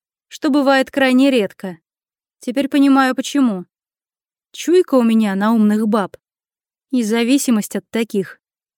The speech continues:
Правда, с Ванессой не прокатило. Заметив меня и явно узнав, Антонина дёргается,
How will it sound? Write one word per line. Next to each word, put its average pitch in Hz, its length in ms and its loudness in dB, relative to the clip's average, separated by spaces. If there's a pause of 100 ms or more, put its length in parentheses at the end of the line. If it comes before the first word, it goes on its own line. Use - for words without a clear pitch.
(280)
Правда, 262 320 -2
с - 100 -6
Ванессой 269 500 2
не 269 140 4
прокатило. 220 720 -4 (760)
Заметив 269 500 0
меня 262 380 4
и 269 60 2
явно 226 400 0
узнав, 285 500 0 (460)
Антонина 269 580 2
дёргается, 196 800 -4